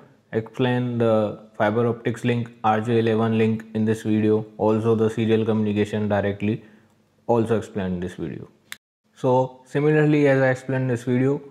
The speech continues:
you can do all your experiments given in the user manual, follow it. All the details of different type of communication protocols are given in that. So you can study the data communication deeply with the help of user manual and with the software and the process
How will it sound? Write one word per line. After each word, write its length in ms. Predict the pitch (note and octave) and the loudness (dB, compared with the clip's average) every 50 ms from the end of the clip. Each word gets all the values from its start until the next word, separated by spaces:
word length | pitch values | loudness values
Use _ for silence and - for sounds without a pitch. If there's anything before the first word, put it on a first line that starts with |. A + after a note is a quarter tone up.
| - _ | -12 _
you 120 | - A#2 A2+ | -2 -2 0
can 320 | A#2+ B2+ B2 B2 B2 B2 - - - _ - | 0 0 0 -2 -2 -6 -10 -14 -18 _ -2
do 140 | A#2+ B2 A#2+ | 2 2 4
all 260 | B2 C3 C3+ C3+ C3+ | 6 4 4 4 4
your 100 | C3+ C3 | 2 2
experiments 580 | B2 - - - A#2+ A#2 A#2+ A#2+ A#2+ A#2+ A2+ A#2+ | 0 -2 -4 -4 -2 -2 0 0 -2 -2 -2 -2
given 260 | A#2 A#2 A#2 A#2 A#2 | 0 0 0 2 2
in 140 | A#2 A2+ A2 | 0 0 0
the 100 | A2 G#2 | 0 0
user 300 | G#2 A2 A2+ A2 B2+ B2+ | 0 0 0 0 0 0
manual, 360 | B2+ B2 B2 B2 B2 A#2+ A#2+ | 0 -2 -2 -2 0 -2 -2
follow 380 | A#2 - G#2 G#2+ A2+ A#2+ B2 B2 B2 | 0 0 0 2 2 2 2 0 0
it. 160 | A#2+ A#2+ - - - _ _ _ | -2 -4 -8 -18 -20 _ _ _
All 160 | - A2+ A#2 | -2 0 2
the 160 | A#2+ B2 B2 | 2 4 2
details 460 | A#2 A#2+ A#2 A2+ A#2+ A#2 A#2 A#2 A2+ - | 2 2 0 2 2 2 2 2 0 -4
of 260 | - F#2+ A#2 G#2+ G#2+ | -6 -6 -4 -4 -4
different 260 | A2+ A2 A#2+ A#2 A2 | -4 -2 -2 0 0
type 120 | A2+ A2 | 0 0
of 140 | A2 G#2+ G#2+ - | 0 0 -2 0
communication 500 | A2+ A2 A2 A2 G#2+ G#2 - - A2 G2 | 0 0 0 0 0 -2 -4 -4 -6 -6
protocols 600 | F#2 - A2 G#2+ - A#2+ A#2 A#2+ A#2+ A#2+ A#2 - - - | -2 -2 -2 0 0 0 0 0 0 0 -2 -6 -8 -6
are 160 | G2+ G2+ F#2+ | -4 -2 -2
given 360 | F#2+ G2 G#2 G#2 A2 A2+ A2+ | -2 -2 -2 -2 0 0 0
in 160 | A2 G#2 G#2 F#2+ | 0 0 0 -2
that. 320 | F#2 F2 - - - - - _ _ _ _ | -2 -4 -6 -8 -12 -20 -20 _ _ _ _
So 140 | - - A#2 | -4 0 0
you 80 | G#2+ G#2 | 2 2
can 200 | A2+ A2+ A2 A2 | 2 2 0 0
study 600 | A2 - - A#2+ A#2 A2+ A#2+ A#2+ A#2+ A#2+ - - - | -2 0 0 0 2 2 2 0 0 -2 -6 -8 -4
the 80 | A#2+ A2+ | -2 0
data 240 | G#2+ A2 G#2+ G#2+ A#2 A2 | 2 2 2 2 2 0
communication 560 | A2+ A2 A2 A2 A2 G#2+ G#2 G#2 - A2 G#2 G2+ G2 | 0 0 0 0 0 0 -2 -2 -2 -2 -2 -2 0
deeply 500 | G#2 A2+ A2+ - A#2 A#2 A#2+ - - - - | -2 -2 -2 -2 -2 -2 -2 -2 -6 -12 -8
with 160 | - G#2 G2+ | -6 -4 -2
the 80 | G2 G#2 | 0 0
help 240 | G2+ G#2 G#2 G2 - | 0 0 -2 -2 -4
of 140 | G2+ F#2+ G2 | -4 -2 0
user 280 | G2+ G#2+ G#2+ A#2+ A#2 | 0 0 2 2 2
manual 420 | A#2 A#2+ A#2 A2+ A2+ A#2 A2+ A2 A2+ - - | 2 2 0 0 0 0 0 0 -2 -6 -8
and 300 | - G#2 A2 A#2+ A#2+ B2+ - - - | -4 -2 -2 -2 -2 -4 -8 -8 -4
with 200 | A2+ A2 G2 F#2+ | -2 -2 0 0
the 100 | G#2+ G#2 | -2 -2
software 520 | - - G#2+ G#2+ G#2+ - - A2+ G#2+ G#2+ - - | -2 -2 -2 -2 -2 -2 -2 -2 -2 -2 -4 -4
and 260 | - A2 A2+ A#2+ A#2 | -2 -2 0 0 0
the 220 | A#2 A#2 A2+ A2+ A#2 - - - _ _ _ - | 0 0 0 0 -4 -8 -20 -20 _ _ _ -2
process 420 | B2 A2+ G2+ G2+ - A2 G#2+ G2+ | 0 0 0 0 0 0 -2 -2